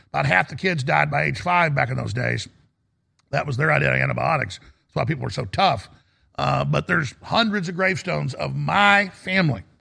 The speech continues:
right back behind my grandmother's old house that's got m-, my cousins living in it. And part of the house is over a hundred and fifty years old, just that house. I, I'm digressing.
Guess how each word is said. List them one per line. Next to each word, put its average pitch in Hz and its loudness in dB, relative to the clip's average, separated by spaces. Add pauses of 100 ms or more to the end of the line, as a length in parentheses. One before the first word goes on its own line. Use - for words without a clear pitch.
(520)
right 226 2
back 254 2
behind 220 4
my 202 4
grandmother's 202 2
old 196 2
house 160 2 (640)
that's 143 -4
got 185 4
m-, - -12 (200)
my 175 4
cousins 196 2
living 147 4
in 117 2
it. 95 -8 (920)
And 143 2
part 240 4
of 190 2
the 208 4
house 220 6
is 170 0
over 170 2
a - 0
hundred 220 2
and 143 -4
fifty 247 0
years 147 0
old, 156 2
just 165 0
that 190 4
house. 151 4 (680)
I, - 2 (1080)
I'm 160 -2
digressing. 143 -4